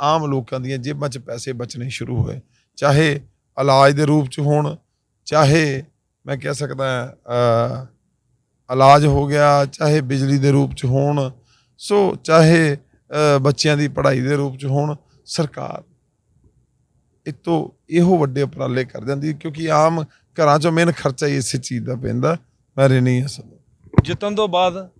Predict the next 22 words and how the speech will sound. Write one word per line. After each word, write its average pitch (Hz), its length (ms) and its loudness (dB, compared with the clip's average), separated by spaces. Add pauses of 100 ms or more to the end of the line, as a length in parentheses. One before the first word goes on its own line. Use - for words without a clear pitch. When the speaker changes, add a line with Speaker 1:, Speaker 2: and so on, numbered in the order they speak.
(220)
Speaker 2:
ਗੁਰਦਾਸਪੁਰ 156 560 0
ਹਲਕੇ 156 220 -4
ਦਾ 180 100 0
ਪਹਿਲਾ 208 360 0
ਕਿਹੜਾ 196 240 2
ਕੰਮ 175 220 -4
ਹੋਏਗਾ 151 320 -2
ਜਿਹੜਾ 151 260 -4 (340)
ਅਮਨ 165 180 -2
ਸ਼ੇਰ 147 180 -2
ਸਿੰਘ 135 220 -10
ਸ਼ਹਿਰੀ 131 240 -4
ਕਲਸੀ 135 360 -10
ਕੋ 151 240 -2 (280)
ਪਾਰਲੀਮੈਂਟ 143 440 -6
'ਚ 151 60 -10
ਆਵਾਜ਼ 143 240 -4
ਚੁੱਕੀ 120 240 -20
ਜਾਏਗੀ 120 220 -14
ਜਿਸ 120 200 -18
ਕੰਮ 120 220 -20
ਬਾਰੇ? 117 220 -20